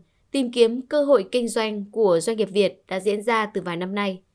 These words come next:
Vingroup góp công lớn trong những tháng đầu năm nay nhờ điều chỉnh tăng ba trăm triệu đô vốn đầu tư sang Mỹ. Đồng thời, đổ vốn vào các dự án khác ở Đức, Pháp, Hà Lan,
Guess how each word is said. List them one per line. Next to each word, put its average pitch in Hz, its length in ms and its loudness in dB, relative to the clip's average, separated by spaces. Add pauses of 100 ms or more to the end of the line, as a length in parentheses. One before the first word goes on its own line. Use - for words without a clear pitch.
(580)
Vingroup 254 500 -2
góp 262 280 -2
công 247 140 -2
lớn 214 400 0
trong 233 220 -6
những 202 180 -6
tháng 214 280 -6
đầu 233 180 2
năm 208 200 -4
nay 214 300 -4 (280)
nhờ 254 160 2
điều 240 220 6
chỉnh 226 300 -6
tăng 226 340 -4
ba 262 200 -2
trăm 254 240 -6
triệu 233 180 0
đô 208 200 2
vốn 190 240 -2
đầu 240 220 4
tư 220 120 2
sang 202 280 -6
Mỹ. 254 280 -4 (640)
Đồng 208 220 -2
thời, 196 340 2 (220)
đổ 220 220 6
vốn 196 300 2
vào 277 100 0
các 320 180 -4
dự 254 100 -2
án 185 320 -2
khác 320 200 -2
ở 214 100 -4
Đức, 254 320 -2 (200)
Pháp, 320 320 -2 (140)
Hà 214 160 -6
Lan, 202 300 0